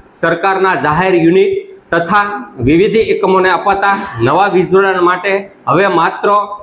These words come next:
કિલોવોટ આધારિત ફિક્સ ચાર્જ, અ, ભરવાનો રહે છે, એટલે કે ફિક્સ ચાર્જથી પણ નવું કનેક્શન આપણને મળવાપાત્ર થઈ જશે. આ બીજો મુદ્દો હતો. તો મિત્રો, ત્રીજો મુદ્દો, ગામતળની બહાર, બહાર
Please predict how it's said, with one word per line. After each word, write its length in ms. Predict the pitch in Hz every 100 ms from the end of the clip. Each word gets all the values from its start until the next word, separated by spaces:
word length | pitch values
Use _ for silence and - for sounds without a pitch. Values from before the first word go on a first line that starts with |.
| - _ -
કિલોવોટ 440 | 185 226 208 214 214 -
આધારિત 320 | 147 165 208 202
ફિક્સ 460 | 208 208 226 -
ચાર્જ, 200 | 208 196 165 - - -
અ, 340 | 139 147 143 139 147 123
ભરવાનો 400 | 143 165 180 170
રહે 160 | 156 151
છે, 160 | 147
એટલે 280 | 123 160 220
કે 300 | 226 240 -
ફિક્સ 240 | 220 226 -
ચાર્જથી 360 | 226 226 240
પણ 220 | 233 220
નવું 260 | 196 214 202
કનેક્શન 400 | 196 196 - 190
આપણને 520 | 175 175 208 359 - - -
મળવાપાત્ર 640 | 135 175 175 175 170 165 156
થઈ 180 | 165
જશે. 80 | 151
આ 380 | 147 139 139 143
બીજો 240 | 165 175
મુદ્દો 280 | 190 180 185
હતો. 360 | 185 202 185 - - - -
તો 60 |
મિત્રો, 460 | 196 214 233 233 240 208 240
ત્રીજો 300 | 190 185 214
મુદ્દો, 580 | 214 202 220 214 - - - -
ગામતળની 640 | 123 151 196 196 202 202
બહાર, 560 | 170 - 196 208 202 135
બહાર 560 | 147 165 190 147 -